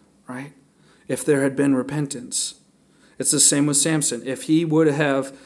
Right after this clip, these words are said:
not been playing with fire, he wouldn't have gotten burned, right? It's the same with us. It's the same with us. And that's what we see with Israel. They, they, they're,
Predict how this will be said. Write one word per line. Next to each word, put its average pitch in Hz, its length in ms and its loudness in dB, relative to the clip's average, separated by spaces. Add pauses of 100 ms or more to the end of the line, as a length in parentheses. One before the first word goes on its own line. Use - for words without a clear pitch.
(260)
not 147 300 0
been 160 220 0
playing 160 500 0
with 165 160 -2
fire, 120 640 -4 (1300)
he 139 160 0
wouldn't 131 220 2
have 120 120 -8
gotten 123 360 -6
burned, 123 420 -6 (440)
right? 123 300 -10 (960)
It's - 140 -4
the 123 80 -2
same 139 280 4
with 139 160 -2
us. - 520 -6 (400)
It's - 160 -2
the 135 80 -2
same 139 280 2
with 143 160 -2
us. 123 320 -4 (160)
And 135 140 2
that's 131 180 2
what 147 120 2
we 139 100 2
see 143 220 2
with 139 160 0
Israel. 127 520 -2 (360)
They, 147 240 4
they, 135 320 2
they're, 123 560 0